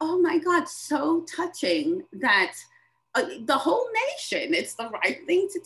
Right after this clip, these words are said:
do. I mean, what the, the people who were involved. And so, um, s-, since it was too noisy on the trains and buses, I had to put it in the narrations, <laughs> but, but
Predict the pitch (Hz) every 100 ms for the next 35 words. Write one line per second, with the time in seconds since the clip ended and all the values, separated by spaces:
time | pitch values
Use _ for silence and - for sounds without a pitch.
0 | 587 539 185 196 233 254 254 180 - 262
1 | 302 311 - 277 269 247 208 214 196 180
2 | 170 170 185 156 123 101 - _ - -
3 | 208 247 - 262 233 - - - - 220
4 | 220 190 - - 254 - _ 277 370 311
5 | 233 262 - - 330 285 269 - 247 233
6 | 220 233 240 214 196 196 - 196 208 208
7 | 180 175 185 165 185 - 196 208 196 -
8 | 226 185 180 185 165 160 156 156 151 160
9 | 180 156 165 - 190 - - _ 202 170
10 | - - _ 220 196